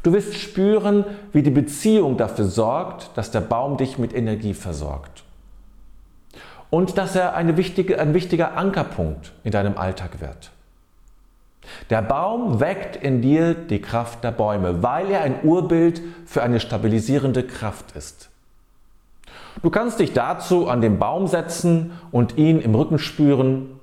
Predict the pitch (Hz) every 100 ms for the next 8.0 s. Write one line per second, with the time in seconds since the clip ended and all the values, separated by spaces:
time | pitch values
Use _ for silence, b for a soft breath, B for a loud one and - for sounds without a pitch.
0 | - - 87 87 87 85 127 - 95 87
1 | 87 107 107 101 101 98 98 101 B B
2 | B - 127 147 151 143 - - - -
3 | 123 135 139 - 107 101 98 117 120 -
4 | - 95 113 117 - 113 101 107 107 110
5 | 113 107 - 104 104 113 104 95 98 -
6 | 123 101 82 - - _ _ - _ _
7 | _ - - 208 165 104 85 71 62 -